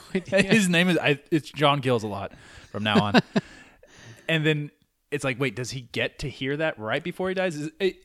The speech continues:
Speaker 1: I
Speaker 2: Imagine
Speaker 1: wa-,
Speaker 2: that.
Speaker 1: I want it to be the last thing
Speaker 2: Yes.
Speaker 1: that guy hears before
Speaker 2: Me
Speaker 1: he dies.
Speaker 2: too. Me
Speaker 1: Yeah.
Speaker 2: too.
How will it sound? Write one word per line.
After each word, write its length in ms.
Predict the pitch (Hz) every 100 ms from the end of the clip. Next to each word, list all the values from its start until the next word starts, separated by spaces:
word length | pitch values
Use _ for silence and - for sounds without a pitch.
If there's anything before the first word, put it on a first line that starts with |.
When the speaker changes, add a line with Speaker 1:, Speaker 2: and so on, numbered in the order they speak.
| _ 214
Speaker 1:
I 20 |
Speaker 2:
Imagine 400 | 196 294 240 254
Speaker 1:
wa-, 40 |
Speaker 2:
that. 240 | 180 165 - -
Speaker 1:
I 40 |
want 240 | 160 185 208
it 40 |
to 60 | 165
be 120 | 165
the 120 | 139
last 220 | 120 127
thing 60 | 165
Speaker 2:
Yes. 140 | 139 127
Speaker 1:
that 160 | 123
guy 140 | 127 117
hears 180 | 117 113
before 240 | 113 -
Speaker 2:
Me 80 | 151
Speaker 1:
he 60 | 156
dies. 80 |
Speaker 2:
too. 240 | 147 113 113 -
Me 80 | 139
Speaker 1:
Yeah. 40 |
Speaker 2:
too. 160 | -